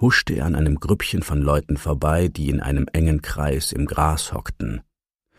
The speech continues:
Sie waren völlig vertieft in ein Buch und wiegten sich vor und zurück, während sie den Text laut vorlasen. Reggie hatte keinerlei Zweifel daran, um was für ein Buch es sich dabei handelte. Inzwischen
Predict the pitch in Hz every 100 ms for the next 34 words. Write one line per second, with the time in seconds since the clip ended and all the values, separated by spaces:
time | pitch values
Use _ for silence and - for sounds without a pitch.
0 | - - _ _ - 104 95 107 92 90
1 | - 131 107 80 - 76 - 101 80 -
2 | 87 73 78 69 87 101 78 - 69 67
3 | - 78 85 - - 71 60 58 - -
4 | 80 85 62 58 - 76 78 - - -
5 | - - 98 117 - 113 80 78 82 78
6 | - - 78 69 64 - 67 67 53 50
7 | 50 - - - _ _ _ _ _ _
8 | _ _ _ 95 87 80 95 98 - -
9 | - - - 76 76 71 69 - 76 78
10 | 80 71 73 76 76 71 73 71 82 80
11 | - - 64 62 67 76 - 69 - -
12 | - - 55 71 80 69 64 65 50 -
13 | _ _ _ _ _ - - - 107 -
14 | 127 113 85